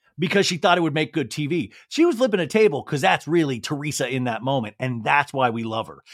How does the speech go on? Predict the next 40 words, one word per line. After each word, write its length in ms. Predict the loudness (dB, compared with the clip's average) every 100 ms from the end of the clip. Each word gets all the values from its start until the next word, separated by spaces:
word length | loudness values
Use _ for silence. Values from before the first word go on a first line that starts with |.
| -8 -4
because 280 | 0 0
you're 100 | 0
like, 240 | 2 2 0
"Nobody 500 | 2 4 4 2 4
else 200 | 2 0
would 140 | -2
do 160 | 0 -2
it 60 | -2
like 180 | -6
Teresa." 340 | -6 -8 -8 -8
Nobody, 520 | 0 2 4 2 2
you, 220 | -2 -2 -2
you're 220 | -8 -4
like, 200 | -6 -6 _
"This 220 | -4 -2
is 180 | -4 -8 _ 0
fucking 380 | 0 0 -4
real." 320 | -2 -4 -4 -8 -20 -20 _
Aviva, 560 | 0 2 2 4 4 2
even 260 | 0 -2 -4
throwing 420 | 0 2 4 2
her 240 | 0 2
leg, 320 | 4 4 4 0
it 60 |
was 100 | -4
to 60 | -4
get 220 | -6 -6
these 180 | -6 -4
ladies' 320 | -4 -4 -4
attention, 520 | -6 -4 -4 -2 -4
and 100 | -4
it 40 | -2
was 120 | -2
a 40 |
little 240 | -2 -2 -4
showy, 360 | -2 0 0
but 160 | -2 -2
it 20 |
was 160 | -2 2
like, 240 | 2 2